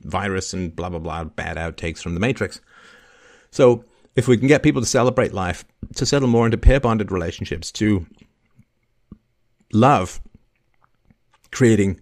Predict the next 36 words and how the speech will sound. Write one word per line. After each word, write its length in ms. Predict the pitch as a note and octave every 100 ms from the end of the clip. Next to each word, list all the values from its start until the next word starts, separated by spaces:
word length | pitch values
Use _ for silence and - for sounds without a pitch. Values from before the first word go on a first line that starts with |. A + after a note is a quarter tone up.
| -
new 200 | G#2 A2+
life 340 | F#2+ F#2+ -
and, 240 | G2 F#2 D#2+
and 540 | F2+ F#2 F2+ F2 E2 _ _
enjoying 640 | G2 F#2+ G2 G2 F#2+ F#2+ - _ _ _ _ _
the 420 | F#2 F#2 F2+ F2 D#2+ _ _ _ -
growing 460 | - G2 F#2 F2+ F2+
glory 360 | F#2+ F#2+ F#2+ F2+
and 120 | F2
brilliance 280 | G2+ F#2+ F#2
of 120 | -
their 100 | F2+
children, 400 | - D#3 G2 F#2 -
if 140 | D#3+ D#3+
we 60 | B2+
can 80 |
do 120 | E3 E3
all 80 |
of 60 | B2
that, 380 | F#3 F3 C#3+ _ _ _ _ _
then 240 | G#2+ B2+ C3
we're 120 | B2+
gonna 120 | C3
end 220 | A#2+ C#3
up 80 | B2
in 80 | B2+
a 40 |
situation 720 | - A2 A2+ C3+ E3 G2 B2 - _ _ _ _
where 560 | A2 G#2+ G#2 G#2 G2 - _ _ _ _ _ _ _ -
abortion 600 | F2+ B2 E3 - B2 D3
is 580 | A#2 A2 G#2+ - - - _ _ _ _ _ _ _ _
a 60 | F#2
much 400 | F#2 G2+ C3 -
smaller 380 | - F2 G#2 A2
problem. 440 | - C3 - -
See, 240 | - D#3